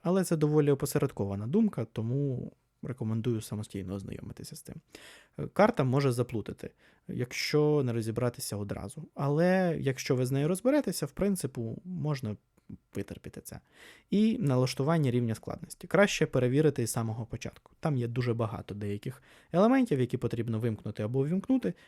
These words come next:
для вашого комфорту, незалежності, на яку складність ворогів ви розраховуєте, тому що налаштування складності там є дуже детальним. Ну і найголовніше для мене із мінусів — це відсутність української.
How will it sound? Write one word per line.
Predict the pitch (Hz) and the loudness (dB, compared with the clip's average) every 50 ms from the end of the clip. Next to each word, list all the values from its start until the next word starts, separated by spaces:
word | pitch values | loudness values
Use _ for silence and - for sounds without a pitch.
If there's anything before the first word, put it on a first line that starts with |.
| _ _ _ | _ _ _
для | 131 127 143 160 170 | -2 0 2 2 2
вашого | 147 127 120 123 - - 107 - | 2 2 0 0 0 -4 -4 -4
комфорту, | - 120 127 - 196 208 208 - - 156 151 - - - - _ _ | -4 -6 -2 0 0 -2 -2 -2 -4 -6 -6 -6 -10 -20 -20 _ _
незалежності, | 135 135 131 120 117 120 151 165 156 127 123 - - 117 | 0 2 2 2 4 4 4 4 4 2 0 -2 -4 -4
на | 113 113 113 | -2 -2 -2
яку | 113 113 - 117 113 107 | -4 -4 -4 -6 -6 -6
складність | - - - 123 113 107 104 107 104 104 - - - 135 | -8 -8 -4 -2 -2 -2 -2 -4 -6 -8 -10 -12 -10 -6
ворогів | 120 117 117 120 120 180 180 143 | -4 -2 -2 0 0 0 -2 -2
ви | 139 113 110 | -2 -2 -2
розраховуєте, | 107 107 104 107 - - 98 98 92 110 - - - | -2 -2 -2 -4 -6 -6 -6 -6 -6 -8 -12 -12 -8
тому | - 113 104 104 | -6 -6 -6 -6
що | - 107 | -6 -6
налаштування | 107 104 104 - - 117 127 143 135 127 | -6 -8 -6 -6 -6 -4 -4 -4 -4 -6
складності | - - 233 233 220 202 180 180 - - 156 - _ _ _ _ _ _ | -4 -2 -2 -2 0 -2 -4 -4 -4 -8 -10 -10 _ _ _ _ _ _
там | _ 180 190 170 | _ -2 0 0
є | 127 110 123 127 | 2 2 2 2
дуже | 117 117 113 113 107 | 2 0 -2 -2 -2
детальним. | 104 113 - - 92 90 95 127 - - - - - - - _ - | -4 -4 -6 -6 -6 -6 -8 -10 -12 -16 -20 -20 -20 -20 -14 _ 2
Ну | 175 220 226 - | 4 4 4 4
і | - 156 | 4 4
найголовніше | 143 127 120 117 127 127 127 127 123 113 - - 120 | 4 4 4 2 2 2 2 2 2 0 0 -2 -4
для | 120 139 170 | -2 2 2
мене | 208 233 233 202 180 156 - - - - - - - - - | 4 4 4 2 2 -2 -4 -12 -20 -20 -20 -20 -20 -12 -8
із | - - 139 127 120 | -4 -2 -2 0 2
мінусів — | 147 196 220 202 180 - - - 123 - | 4 4 6 6 4 4 2 0 -2 0
це | - - 190 | 2 2 4
відсутність | 175 143 127 - 139 127 - 110 - - - | 4 2 2 2 -2 -2 -2 -4 -4 -4 -8
української. | 107 - 101 95 95 - - - - - 170 | -6 -6 -6 -6 -6 -10 -12 -16 -12 -12 -12